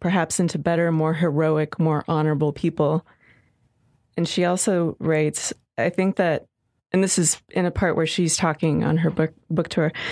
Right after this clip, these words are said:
I think that as a species, we have a desire to believe we're living at the climax of the story. It's a kind of narcissism. We want to believe we're uniquely important, that we're living in the end of history, that now, after all these millennia of false alarms, now is finally the worst it's ever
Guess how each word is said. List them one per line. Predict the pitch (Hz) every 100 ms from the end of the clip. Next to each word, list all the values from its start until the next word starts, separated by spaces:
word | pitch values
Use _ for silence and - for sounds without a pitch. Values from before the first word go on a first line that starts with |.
| - -
I |
think | 185 214
that | 202 -
as | 175 165
a | 156
species, | - 202 190 190 160 160 -
we | 170
have | 185 165
a |
desire | 165 156 165 170 175
to | 170
believe | 151 156 160 160
we're | 156
living | 147 170 151 170 170
at | 139
the | -
climax | 143 - 170 160 160 -
of | 151
the | 165
story. | - 180 156 147 151 - - - - - -
It's | 160
a | 165
kind | - 185
of | 156
narcissism. | 156 160 165 - 156 147 147 143 180 -
We | 180
want | 170 175
to |
believe | 170 160 160 156
we're | 156
uniquely | 151 156 156 170 160
important, | 147 - 170 160 156 151 - - - - _
that | 165
we're | 151
living | 160 165 170 165
in | 156
the |
end | 151 165 156
of |
history, | 147 151 - - 151 151
that | 147 147
now, | 165 170 165 156
after | - 156 - 147
all | 160 156
these | 165 151
millennia | 156 160 160 156 143
of | 143
false | - 156 151
alarms, | 151 156 156 147 151 -
now | 160 156
is | 156
finally | - 156 160 160 160
the | 151
worst | 147 151 151 151
it's | 139
ever | 147 143 143